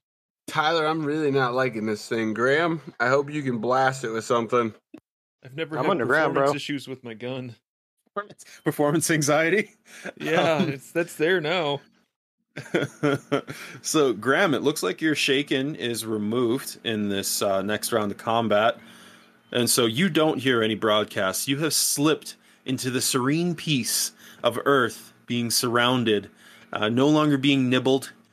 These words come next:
Speaker 4: You feel the sting of your wounds, but you, you also know that you are, you are secure for the moment.
Speaker 3: Yeah, I'm gonna go ahead and, uh, do a little piece of housekeeping here, which is, uh, I would have needed to spend a Benny to remove Shaken before, because when you're shaken, you can only take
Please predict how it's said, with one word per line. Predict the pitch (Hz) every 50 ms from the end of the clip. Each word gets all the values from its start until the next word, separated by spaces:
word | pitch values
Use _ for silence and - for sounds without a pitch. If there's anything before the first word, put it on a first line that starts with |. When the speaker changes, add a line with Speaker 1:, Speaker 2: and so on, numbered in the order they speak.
| _ -
Speaker 4:
You | - 139 135
feel | - - 170 160
the | 143 143
sting | - - - - - 135 127 135 147 147
of | 139 117 107
your | 113 113 110
wounds, | 101 95 107 117 120 123 135 147 147 - - - _ _ _ _ _ - _ _ _ -
but | - 117 110 110 110 - - _ _
you, | - 123 123 123 120 117 107 - _ _ _ _ _
you | - 120 120
also | 123 131 127 - - 127
know | 117 113 117 117 110
that | 107 - - -
you | 120 120
are, | 113 107 107 104 101 - _ _ _ _ _ -
you | 117 117
are | 117
secure | 104 - - - - - 156 123 101 90 -
for | - - -
the | 98 92
moment. | 98 110 113 107 92 90 90 - - _ _ _ _ _ _ _ _ _ _ _ 127
Speaker 3:
Yeah, | 123 123 127 120 117 117 117 -
I'm | - 135 139 143
gonna | 151 170 175 151
go | 156 151
ahead | 139 139 135 123 120 120
and, | 127 120 120 120 120 120 120 120 113
uh, | 117 117 117 117
do | 110 123 123
a | 120
little | 117 117 113
piece | - - 127 117
of | - 117 110 _ _ -
housekeeping | 127 123 120 113 - 127 113 113 113 113
here, | 117 113 113
which | 113 110 -
is, | - 120 113 110 - - -
uh, | 127
I | 120 120 123 123
would | 131 147
have | 143 127
needed | 139 131 131 113
to | 120 117
spend | - - 131 120 120
a | 120
Benny | 107 117 113 110 113 110
to | - - - 120 110 113 113 110 117 123
remove | 131 120 120 120 120 113
Shaken | - - 131 117 - 117
before, | 110 117 - - - 151 131 117 110 104
because | - - - -
when | - 117
you're | 113 -
shaken, | - 135 127 - 120 117
you | 117
can | 117 117
only | 113 113 113 107
take | - - 123 117 110 - -